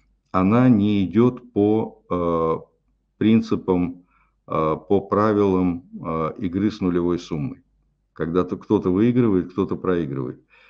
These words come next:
М, вот, э, все, что происходит сейчас, все новости, которые происходят, они не носят характер иг-, игры с нулевой суммой, потому что, м, гадают, убийство Навального. А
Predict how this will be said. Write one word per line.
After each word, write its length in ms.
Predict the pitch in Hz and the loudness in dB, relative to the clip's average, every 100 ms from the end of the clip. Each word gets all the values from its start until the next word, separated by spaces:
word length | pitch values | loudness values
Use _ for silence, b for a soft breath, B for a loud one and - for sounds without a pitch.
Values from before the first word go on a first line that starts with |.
| b _ - | b _ -6
М, 300 | 92 90 87 82 | -2 0 -2 -4
вот, 360 | 87 101 - 98 | -2 -2 -2 2
э, 320 | 92 87 - - _ _ _ _ _ _ _ _ _ _ _ _ _ _ _ _ | 2 2 -2 -10 _ _ _ _ _ _ _ _ _ _ _ _ _ _ _ _
все, 220 | - 143 131 | 2 4 6
что 140 | 110 | 2
происходит 560 | - 107 110 - 95 85 | 0 0 0 0 0 0
сейчас, 360 | 95 - 151 | -2 0 0
все 180 | 151 113 | 0 2
новости, 440 | 107 139 131 - 87 | 4 6 4 0 -6
которые 360 | 85 92 85 | -4 -2 -4
происходят, 540 | 82 87 76 - 76 67 | -2 -4 -4 -4 -6 -2
они 240 | 85 110 | 0 2
не 120 | 110 107 | 2 4
носят 380 | 117 127 104 | 2 2 -2
характер 500 | - 87 101 98 90 | -4 -2 -2 -2 -2
иг-, 280 | 85 85 92 b b b - | -2 -4 -8 b b b -8
игры 300 | 87 104 110 | 0 2 2
с 80 | 98 | 0
нулевой 360 | 90 90 92 | 0 2 2
суммой, 400 | - 92 76 67 | 0 -4 -4 -6
потому 400 | - - 90 95 | -8 -4 -2 -2
что, 340 | 85 - 85 B B B B _ - | -4 -4 -4 B B B B _ -2
м, 720 | 87 80 80 80 - 82 - 76 | 0 0 -4 -6 -8 -12 -14 -2
гадают, 520 | 98 107 90 71 - | 2 4 2 0 -4
убийство 440 | 92 120 113 - 101 | 0 0 0 0 0
Навального. 640 | 104 98 82 69 65 65 _ _ _ _ _ _ _ - | 2 0 0 -4 -12 -16 _ _ _ _ _ _ _ -8
А 460 | 90 85 82 82 | -2 0 2 0